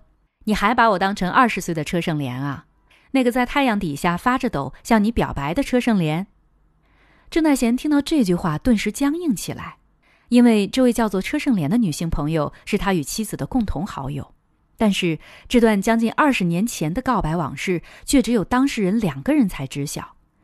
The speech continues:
能够从金智英的口中说出来，实在让人毛骨悚然，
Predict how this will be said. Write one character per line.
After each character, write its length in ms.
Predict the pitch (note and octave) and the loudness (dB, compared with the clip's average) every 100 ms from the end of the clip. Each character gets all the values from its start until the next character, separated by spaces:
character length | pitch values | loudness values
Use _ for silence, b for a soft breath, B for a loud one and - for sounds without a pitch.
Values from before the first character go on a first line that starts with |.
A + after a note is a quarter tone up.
| b b | b b
能 140 | G3+ A#3 | 2 4
够 140 | B3+ | 4
从 180 | A3 A#3 | 2 0
金 200 | C#4+ D4 | 0 0
智 120 | B3 | 0
英 160 | B3+ D#4+ | 0 0
的 80 | |
口 200 | C4 D#3 | -2 -4
中 160 | C3+ D3+ | -4 -4
说 200 | - D#3+ | -2 -4
出 160 | - C3+ | -4 -6
来， 220 | F#2 - B B | -8 -12 B B
实 240 | - F3+ | -2 0
在 160 | D4 A3+ | 0 0
让 160 | E3 | 0
人 120 | C#3+ C#3 | -2 -2
毛 180 | C3 | -4
骨 140 | C#3 E3 | -6 -6
悚 220 | - C#3+ | -6 -8
然， 240 | - - | -10 -12